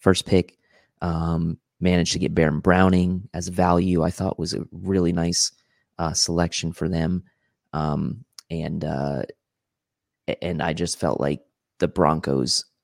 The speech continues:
uh, with their picks did what did, um, did themselves justice. And, you know, the obvious ones with Fields and the Bears, like, they made their moves, but I, I like the Lions, Broncos, and the, um, and the Panthers drafts. I really like them.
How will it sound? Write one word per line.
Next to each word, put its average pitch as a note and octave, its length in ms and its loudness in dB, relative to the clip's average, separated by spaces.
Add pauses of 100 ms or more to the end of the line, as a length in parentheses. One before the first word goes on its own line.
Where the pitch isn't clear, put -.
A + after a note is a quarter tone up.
uh, - 320 -6
with E2 220 -2
their - 160 0
picks - 300 -6
did - 180 -4
what - 140 -6 (220)
did, D#2 240 -2
um, - 460 -6 (440)
did - 160 2
themselves - 440 -2
justice. - 480 -4
And, D#2+ 200 -4 (600)
you C#3+ 60 4
know, F2 200 4 (160)
the - 160 2
obvious F2+ 460 2
ones E2+ 300 2
with F2 120 -4
Fields E2 460 0
and D2+ 100 -4
the E2+ 60 -2
Bears, C#2+ 480 0
like, C2+ 140 -4
they C2+ 120 -4
made C#2 200 -4
their A#1+ 100 -8
moves, C#2+ 240 -6
but - 100 -4
I, E3 200 2
I E3+ 100 0
like E3+ 260 0
the F2+ 120 -2
Lions, F#2 480 2
Broncos, D2+ 520 0
and C#2+ 240 -2
the, F2 200 -4
um, C#2 440 -8
and F2 160 -2
the - 60 -6
Panthers - 500 -8
drafts. - 380 -6
I - 40 -6
really - 220 -4
like - 220 -6
them. - 260 -12